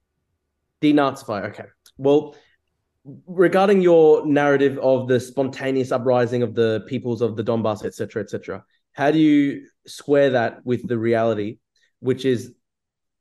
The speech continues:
Igor Girkin, Strelkov, he himself says, "After all, I pressed the launching trigger of war. If our squad did not cross the border at the end, all would have been finished, as in Kharkiv or Odessa," because Russia tried to foment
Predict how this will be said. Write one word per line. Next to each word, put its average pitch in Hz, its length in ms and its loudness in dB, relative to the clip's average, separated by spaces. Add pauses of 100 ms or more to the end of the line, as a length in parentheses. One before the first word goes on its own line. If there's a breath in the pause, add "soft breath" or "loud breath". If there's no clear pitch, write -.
(140)
Igor 175 340 4
Girkin, 127 460 -2 (100)
Strelkov, 123 640 -4 (300)
he 151 160 -2
himself 139 320 -2
says, 101 360 -6 (500)
"After 131 280 -2
all, 123 400 -2
I 120 120 -4
pressed - 420 -8
the 135 80 -2
launching 127 340 -2
trigger 120 280 -4
of 107 80 -8
war. 107 240 -4 (200 loud breath)
If 123 120 -8
our 127 160 0
squad 127 420 -4
did 117 100 -6
not 127 160 -4
cross 131 220 -6
the 123 120 -8
border 113 260 -4
at 110 120 -8
the 117 140 -2
end, 127 200 -2
all 135 220 0
would 135 120 0
have 110 100 -6
been 123 160 -4
finished, 120 360 -6
as 113 160 -6
in 117 100 -8
Kharkiv 120 420 -6
or 117 160 0
Odessa," 123 260 -2
because 135 240 0
Russia 170 280 0
tried 180 260 -2
to 165 80 -4
foment 160 440 0